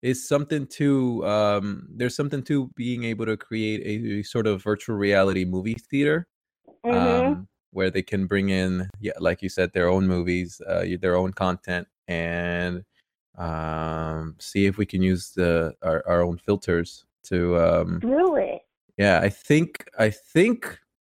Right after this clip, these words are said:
Speaker 1: this is something we will explore and experiment
Speaker 2: Oh,
Speaker 1: with.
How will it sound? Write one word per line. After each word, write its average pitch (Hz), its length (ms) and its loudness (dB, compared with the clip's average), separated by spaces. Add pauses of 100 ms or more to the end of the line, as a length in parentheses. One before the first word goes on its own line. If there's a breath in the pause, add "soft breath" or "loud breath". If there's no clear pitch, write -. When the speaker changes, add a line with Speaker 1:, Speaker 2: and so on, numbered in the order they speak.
(500 soft breath)
Speaker 1:
this 110 200 -6
is 113 100 -12
something 127 400 0
we 113 140 0
will 104 580 0 (420)
explore 139 680 -2 (400)
and 104 100 -4
experiment 131 480 0
Speaker 2:
Oh, 180 60 0
Speaker 1:
with. - 320 -2